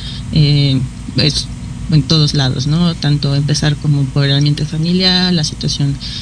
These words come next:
en la escuela, ¿no? El acoso escolar, como todas estas situaciones que pueden llegar a presen-, a hacer que la persona ahora sí que presente o que sea más vulnerable ante una situación de riesgo.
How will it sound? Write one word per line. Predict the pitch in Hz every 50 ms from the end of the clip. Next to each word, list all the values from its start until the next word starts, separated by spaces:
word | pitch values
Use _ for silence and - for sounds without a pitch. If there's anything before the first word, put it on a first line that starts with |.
| - - -
en | 143
la | 139 135
escuela, | 139 - - - 180 180 175 175 175 165 151 147 147 147
¿no? | 151 147 151 160
El | 156 143 135
acoso | 131 131 143 139 139 127
escolar, | 120 123 - - 147 143 151 147 147 147 151 147 - - - - - - -
como | 196 202
todas | 202 226 226 226 -
estas | 226 - 233 214
situaciones | - 196 - 190 180 - 180 175 175 175
que | - -
pueden | 147 - - 180 175 175 170
llegar | 151 147 147 147 147
a | 151
presen-, | 147 - - - - - -
a | 156 147 139 139
hacer | 127 139 143 - - 156 147
que | 147 - 156
la | 139 131
persona | 131 143 135 - 156 151 143 135 - - - - - - - - - - - - - - - - -
ahora | 156 151
sí | 143 - -
que | 123 151
presente | - - 147 147 - 160 156 156 156 151 147 151
o | 156 151 151
que | 156 143
sea | 143 - 147 147
más | 143 147 139 143 156
vulnerable | 175 196 196 196 214 214 208 220 220
ante | 202 160 151 127 143
una | 135 139 139 143
situación | - - - - 147 147 - 151 139 135 131 - - - - - - - -
de | - 151
riesgo. | 147 160 156 143 135 - -